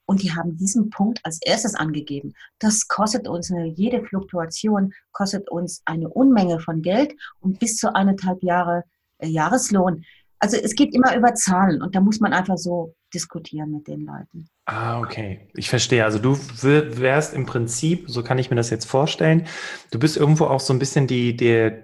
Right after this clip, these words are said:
Speaker 2: der Spagat zwischen dem Personaler und dem Geschäftsführer, halt dem Personaler zu sagen,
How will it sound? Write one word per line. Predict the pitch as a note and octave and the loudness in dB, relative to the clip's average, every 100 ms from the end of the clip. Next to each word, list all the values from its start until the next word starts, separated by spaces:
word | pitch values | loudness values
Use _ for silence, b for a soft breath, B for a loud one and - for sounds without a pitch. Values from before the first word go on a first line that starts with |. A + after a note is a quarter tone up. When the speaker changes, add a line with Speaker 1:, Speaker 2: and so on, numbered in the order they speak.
| - | -14
Speaker 2:
der | - - D#3 A2 B2 C3+ | -10 -10 -8 2 2 2
Spagat | - A#2+ A2+ A2+ C3+ A#2 F#3+ G3+ - _ _ | 0 0 0 0 2 2 2 -2 -12 _ _
zwischen | - B2+ - | -2 0 0
dem | B2+ A#2 | 0 0
Personaler | B2 A2+ A2 A2 B2+ D3 C3 | 2 0 2 2 2 2 0
und | B2 | -2
dem | A#2 A2+ | -2 -2
Geschäftsführer, | A2 C#3+ C#3+ - A#2 A#2 B2+ - | -2 -2 -4 -6 -4 -2 -2 -2
halt | A#2 A2+ - _ _ _ A#2 | -2 -2 -8 _ _ _ -6
dem | G#2 | -2
Personaler | A2 G#2+ G#2+ G#2 A#2+ | -2 0 0 2 2
zu | A#2+ A#2 | 0 0
sagen, | A#2 A#2 A#2 A#2+ | 2 2 0 -2